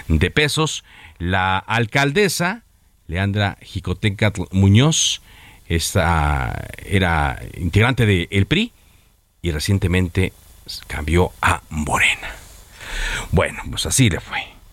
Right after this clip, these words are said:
Vámonos ahora contigo, Juan David Castilla, a Veracruz, porque hemos estado, eh, hablando sobre las fuertes lluvias que están dejando estragos en el territorio veracruzano. Te escuchamos.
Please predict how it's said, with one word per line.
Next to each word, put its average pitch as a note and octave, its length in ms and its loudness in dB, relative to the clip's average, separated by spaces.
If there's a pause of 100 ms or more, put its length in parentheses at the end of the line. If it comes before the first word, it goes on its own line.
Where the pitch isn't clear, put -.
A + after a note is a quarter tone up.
(540)
Vámonos G3+ 300 4
ahora G3+ 160 2
contigo, D#3+ 380 2
Juan D3 160 0
David D#3+ 160 -2
Castilla, F3 760 -2
a G2 240 -2
Veracruz, B2+ 480 -2
porque B2 340 -2
hemos C#3 220 -2
estado, C3 480 0
eh, F2 220 -10
hablando A#2 500 2
sobre F#2 540 2 (260)
las F2 300 0
fuertes D#3+ 400 0
lluvias A2+ 460 0
que E2+ 100 -2
están A2 260 0
dejando G#2 560 2 (220)
estragos B2+ 680 0
en F#2+ 160 -2
el F#2 120 0
territorio G#2 600 0
veracruzano. F#2+ 680 -2 (200)
Te A2 60 -6
escuchamos. - 600 -4